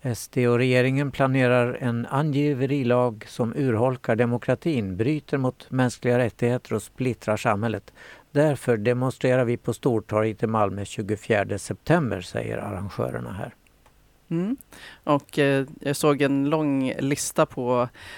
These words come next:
Speaker 2: organisationer som, eh, ställer sig bakom, bland annat R F S L ungdom, både Riks och, eh,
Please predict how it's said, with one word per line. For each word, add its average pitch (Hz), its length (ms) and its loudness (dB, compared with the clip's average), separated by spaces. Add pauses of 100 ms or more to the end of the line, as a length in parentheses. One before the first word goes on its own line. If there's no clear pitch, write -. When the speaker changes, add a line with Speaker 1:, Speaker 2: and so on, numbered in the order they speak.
(200)
Speaker 2:
organisationer 131 1080 0
som, 127 460 -2
eh, 123 280 2
ställer 135 320 0
sig 143 140 0
bakom, 147 480 4
bland 139 320 0
annat 135 460 0
R 170 100 2
F 156 80 -4
S - 80 -6
L 165 240 2 (380)
ungdom, 196 520 2
både 151 260 4
Riks - 380 -2
och, - 400 -4
eh, 143 280 4